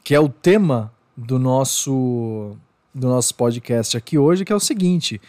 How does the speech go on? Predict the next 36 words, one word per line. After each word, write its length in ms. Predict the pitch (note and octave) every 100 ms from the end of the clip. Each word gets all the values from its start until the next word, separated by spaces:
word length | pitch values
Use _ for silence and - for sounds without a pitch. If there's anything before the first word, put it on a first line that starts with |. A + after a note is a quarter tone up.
| - _ _ -
Poxa, 260 | B3+ G#3
mas 280 | F3+ F3+ D#3+ - -
nós 380 | F3+ B3+ F#4
que 100 | -
somos 380 | G#3+ - F#3+ E3
cativos 720 | - D#3 - D#3 F#3+ F3 C3
em 80 | C#3+
baixa 380 | C#3 C#3 D3 D3
tensão, 640 | C#3+ C3 - C#3+ F3+ D#3 G#2 G2+
né? 280 | A#2+ D#3+ - _ _ _ -
E 80 |
até 260 | C#3 - G3
esses 380 | F3+ G3+ G#3 D3
m-, 240 | D3 D3+ -
mesmos 460 | C3 C#3+ D#3 E3 -
clientes 420 | D#3+ C#3+ D3+ D3
que 120 | -
estão 200 | - E3+
em 80 | E3+
média 280 | D#3 D3+ C#3
tensão 340 | C3+ B2+ D3+
e 60 | D3+
que 100 | C#3+
ainda 260 | C#3+ F#3
são 220 | - D#3 D3+
cativos, 540 | B2+ A2+ G3 F3+ -
todo 400 | - D4+ F#4 D#4+
mundo 260 | G3 C4 G3+
nunca 220 | D4+ D#4+
vai 100 | G3+
ter 120 | G#3
a 20 |
possibilidade 460 | F#3+ E3+ D#3+ D#3 D3+
de 60 |
comprar 460 | C#3 D3+ B2+ D3+ D3+
energia 640 | D3 B2 A#2 C3 F#3 A#2